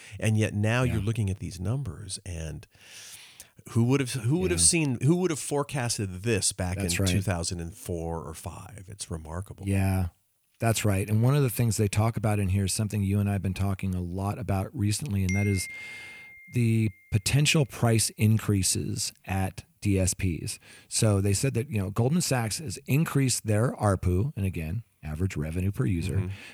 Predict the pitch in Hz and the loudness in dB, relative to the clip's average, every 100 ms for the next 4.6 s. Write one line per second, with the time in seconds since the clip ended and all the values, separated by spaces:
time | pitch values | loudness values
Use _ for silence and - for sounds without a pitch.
0 | - - 117 101 - _ - 104 127 165 | -4 2 2 2 -6 _ -2 0 2 2
1 | - 156 135 127 - 127 - _ - 101 | 0 0 2 2 2 0 0 _ -2 2
2 | - 160 - 98 95 - - 226 233 127 | 2 2 2 2 0 -2 0 2 2 2
3 | 123 117 110 - 117 104 - 123 120 110 | 2 0 0 0 2 2 0 0 2 2
4 | 104 101 98 101 95 | 2 0 0 0 0